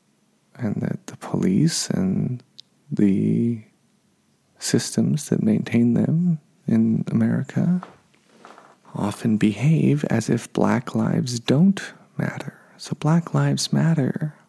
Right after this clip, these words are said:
is simply a reaction to that reality. All lives matter, however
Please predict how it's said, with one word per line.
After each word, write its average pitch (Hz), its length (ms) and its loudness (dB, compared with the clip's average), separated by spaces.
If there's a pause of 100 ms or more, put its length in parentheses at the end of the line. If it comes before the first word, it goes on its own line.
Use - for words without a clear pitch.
(600)
is - 140 0
simply 147 520 0
a - 80 -2
reaction 127 1000 -4 (240)
to - 140 2
that 110 340 0
reality. - 800 -8 (3500)
All 165 320 6
lives 135 540 2
matter, - 540 -4
however 135 920 0